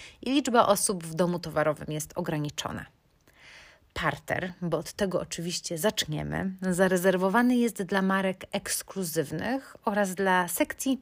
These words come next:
beauty. Wczoraj przeczytałam, że część powierzchni nazywana jest aleją luksusową. Wydzielone są na niej jakby małe butiki,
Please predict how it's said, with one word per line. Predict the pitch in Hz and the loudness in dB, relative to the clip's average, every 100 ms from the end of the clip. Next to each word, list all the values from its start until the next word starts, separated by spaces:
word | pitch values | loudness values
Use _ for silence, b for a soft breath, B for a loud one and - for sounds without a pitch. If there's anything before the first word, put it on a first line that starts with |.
| _ | _
beauty. | 147 180 175 - - - _ B B B B B B | -4 2 2 0 -12 -16 _ B B B B B B
Wczoraj | - - 339 262 | 0 6 8 6
przeczytałam, | - - 175 156 139 143 175 214 185 | 2 -4 -4 -2 0 0 0 0 0
że | 165 175 170 | 2 2 0
część | - 240 269 - | -2 2 2 0
powierzchni | - 247 165 147 - - - 147 143 175 | 0 -2 2 0 0 -4 -4 -2 0 2
nazywana | 196 165 170 196 202 | 2 2 0 2 2
jest | 196 185 - - | 2 0 -2 -6
aleją | 175 185 226 233 214 | -4 0 2 0 0
luksusową. | 196 214 - 202 - 165 143 - - _ B B B B - | 0 -2 -4 -6 0 0 0 -6 -14 _ B B B B -2
Wydzielone | 185 180 208 254 277 | 0 4 4 6 4
są | - 226 | 4 2
na | 202 196 | 2 2
niej | 202 202 | 2 2
jakby | 202 190 170 185 180 | 2 0 -2 2 4
małe | 185 185 180 | 6 6 4
butiki, | 165 170 165 - - 170 | 0 -8 -10 -10 -6 -2